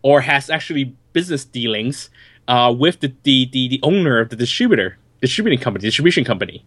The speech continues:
which means it is, it is sort of buying up, paying itself the right, trying to boost the whole, um, boosting the value of the box office gross of the film, essentially to raise stock prices. And in the middle of it, there are a lot of these P two P lending firms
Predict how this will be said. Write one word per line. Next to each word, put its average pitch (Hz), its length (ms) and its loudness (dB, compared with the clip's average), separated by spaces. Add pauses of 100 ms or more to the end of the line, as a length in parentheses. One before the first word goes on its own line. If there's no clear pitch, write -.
(480)
which 196 200 4
means 175 220 4
it 165 120 2
is, 151 220 -2
it 160 80 2
is 147 100 0
sort 147 200 2
of 131 160 0 (420)
buying 156 460 0
up, - 220 -4
paying 160 340 -2
itself 147 560 -4
the 127 140 -4
right, 120 420 -2 (300)
trying 170 260 -2
to 143 60 -4
boost 151 680 -6 (140)
the 123 100 -2
whole, 135 340 0
um, 117 400 0 (600)
boosting 156 540 4
the 135 100 2
value 143 540 2
of 110 120 -6
the 131 80 -8
box 135 380 -2
office 135 240 -4
gross 131 400 0
of 117 80 -12
the 117 40 -6
film, 127 520 0 (280)
essentially 156 440 -2
to 139 120 -4
raise 139 280 0
stock - 240 -4
prices. - 480 -8 (280)
And 147 120 0
in 156 80 0
the 156 60 0
middle 208 280 0
of 120 100 -4
it, 139 160 -4 (220)
there 165 120 2
are 160 40 2
a - 20 -4
lot 156 200 0
of 139 80 -2
these 135 160 -4
P - 240 -14
two 143 120 -12
P 147 200 0
lending 160 320 0
firms 107 560 -8